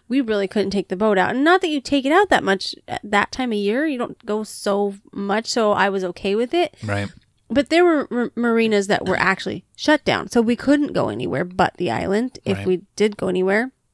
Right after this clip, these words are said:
Speaker 1: So this week, I, as I'm panicking that things are gonna go backwards and I'm gonna be in a boathouse and it's gonna, you know, turn winter and I'm still here. So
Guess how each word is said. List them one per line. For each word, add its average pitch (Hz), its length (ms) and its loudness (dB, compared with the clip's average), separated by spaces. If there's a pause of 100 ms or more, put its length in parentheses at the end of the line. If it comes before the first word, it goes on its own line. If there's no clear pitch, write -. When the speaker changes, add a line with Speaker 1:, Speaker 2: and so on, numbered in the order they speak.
(1300)
Speaker 1:
So 226 580 2
this 233 220 -2
week, 240 160 0
I, 208 260 2 (420)
as 196 200 0
I'm 190 180 0
panicking 240 640 -2
that - 180 -2
things 226 240 -2
are 220 60 0
gonna 202 180 0
go 180 140 0
backwards 185 640 -2 (280)
and 196 140 -4
I'm 196 160 0
gonna 214 220 0
be 196 100 0
in 190 80 2
a 175 60 -2
boathouse 202 720 -2 (140)
and 190 180 -2
it's 190 140 -4
gonna, 202 420 0 (500)
you 175 140 -6
know, 131 200 -6
turn 220 300 -2
winter 240 440 2
and 190 180 0
I'm 175 140 -6
still 254 260 -6
here. 254 400 -6 (1120)
So 240 420 4